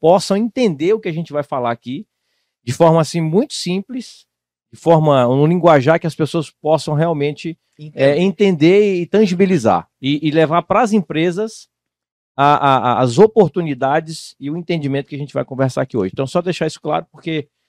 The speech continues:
Speaker 1: é, é, o nosso papel, inclusive, na Otimiza é exatamente democratizar o acesso a uma informação valiosíssima,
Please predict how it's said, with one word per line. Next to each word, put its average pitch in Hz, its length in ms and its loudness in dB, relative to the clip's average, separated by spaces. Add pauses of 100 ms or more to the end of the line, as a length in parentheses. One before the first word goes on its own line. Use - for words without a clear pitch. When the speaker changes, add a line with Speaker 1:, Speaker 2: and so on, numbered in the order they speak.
(240)
Speaker 1:
é, 123 720 -2
é, - 80 -18
o 143 80 -10
nosso 185 300 2
papel, 175 360 0
inclusive, 175 520 -6
na 165 260 -6
Otimiza 180 520 -2
é - 20 -2
exatamente 160 720 -6 (380)
democratizar 208 1040 4
o 156 80 4
acesso 131 640 -2
a 131 100 4
uma 143 160 0
informação 135 600 -4 (100)
valiosíssima, 208 880 -2